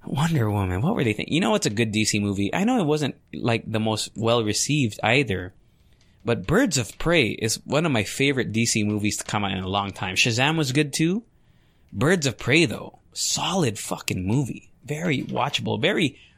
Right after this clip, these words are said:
rewatchable. The, the, the little Asian kid was kind of annoying, but I told you, I don't really like kids in movies for the most part. That's a movie you gotta watch. If you haven't seen Birds of Prey, that's a good movie. Wonder Woman nineteen eighty-four,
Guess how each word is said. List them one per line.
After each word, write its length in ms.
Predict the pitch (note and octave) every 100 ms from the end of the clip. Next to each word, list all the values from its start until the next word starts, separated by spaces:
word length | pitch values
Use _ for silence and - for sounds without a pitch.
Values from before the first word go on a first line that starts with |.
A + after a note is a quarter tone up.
| -
rewatchable. 720 | B2 F3 A2 G2+ G2 F#2+ G2+
The, 120 | C#3
the, 360 | D3 F3+ F3 E3+
the 80 | E3+
little 240 | G3+ F#3+ -
Asian 280 | D3 D3+
kid 180 | D3 D#3+
was 140 | C3+ -
kind 160 | C#3+
of 60 | C3+
annoying, 480 | C3 C3 C3 C3+ C3+ - - _ _ _ _ -
but 160 | B2 B2+
I 60 |
told 240 | - C3 G#2+
you, 80 |
I 20 | G#2+
don't 100 | A#2
really 160 | G#2+
like 300 | G2 G2 -
kids 240 | - G#2+ G2+
in 100 | G2
movies 460 | G2+ G2 F#2+ - - -
for 160 | A2+
the 80 | G2
most 280 | F#2+ F#2+ -
part. 280 | F#2+ F#2+ - _ _ - _ - _ - - - - -
That's 300 | A#2 D#3 F#3+
a 40 |
movie 280 | B2+ A#2+ G#2+
you 100 | G#2
gotta 260 | - - -
watch. 360 | - - -
If 100 | G#2+
you 80 | A#2
haven't 160 | C#3+ D#3+
seen 160 | D#3
Birds 200 | C3 C3+
of 80 | B2
Prey, 400 | - A#2 A2 A2+ - _ _ -
that's 340 | - D3+ E3+ -
a 60 |
good 340 | F#2 G2 F#2+ F#2
movie. 540 | - - - A#1+ - - - -
Wonder 340 | B2 D3+ D#3
Woman 220 | D3+ D3
nineteen 380 | C#3 C#3 C#3+ C#3
eighty-four, 420 | C3+ C#3 C#3 C#3